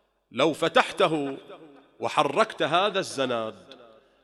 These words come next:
هنالك كبسولات في داخل العلبة، هذا الزناد يضغطها ويحولها إلى ماذا؟ إلى بودرة،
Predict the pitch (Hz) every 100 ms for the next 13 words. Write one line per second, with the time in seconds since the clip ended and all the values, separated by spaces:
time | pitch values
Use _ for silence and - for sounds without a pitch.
0 | _ - 147 220 294 294 - - 208 156
1 | - 175 170 208 220 214 202 - 156 135
2 | 175 190 170 156 120 123 110 107 104 _
3 | - _ - 175 277 247 175 135 180 190
4 | 175 127 120 147 151 123 220 220 202 220
5 | 214 165 156 - 165 151 196 208 180 196
6 | 190 196 180 165 160 151 151 143 - -
7 | - _ _ _ _ - 160 165 143 185
8 | 185 139 101